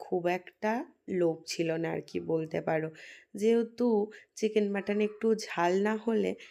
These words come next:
অতটাও টেস্টি লাগে না সবার ক্ষেত্রে। তো ভেটকি পাতুরিটাও একটু ঝাল ছিল, যেহেতু কাসুন্দি ছিল, কিন্তু খেতে অসম্ভব হয়েছিল। আর এই যে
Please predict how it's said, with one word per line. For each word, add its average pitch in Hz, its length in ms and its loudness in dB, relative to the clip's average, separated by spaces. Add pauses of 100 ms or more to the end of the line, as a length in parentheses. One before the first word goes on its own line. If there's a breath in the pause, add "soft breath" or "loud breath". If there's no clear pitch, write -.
(320 loud breath)
অতটাও 190 440 0 (100)
টেস্টি 185 380 0 (100)
লাগে 165 200 0
না 175 140 -2 (120)
সবার 165 400 -2
ক্ষেত্রে। 170 380 -4 (520 loud breath)
তো 196 60 0 (180)
ভেটকি 196 380 0
পাতুরিটাও 240 560 0
একটু 254 220 -2 (140)
ঝাল 202 180 2 (140)
ছিল, 196 140 4 (140)
যেহেতু 185 280 0 (140)
কাসুন্দি 196 460 0 (100)
ছিল, 180 160 -2 (500 loud breath)
কিন্তু 262 240 -6 (120)
খেতে 190 240 -2 (140)
অসম্ভব 160 560 -4
হয়েছিল। 160 320 -6 (600 loud breath)
আর 202 80 2 (120)
এই 208 140 8
যে 214 60 4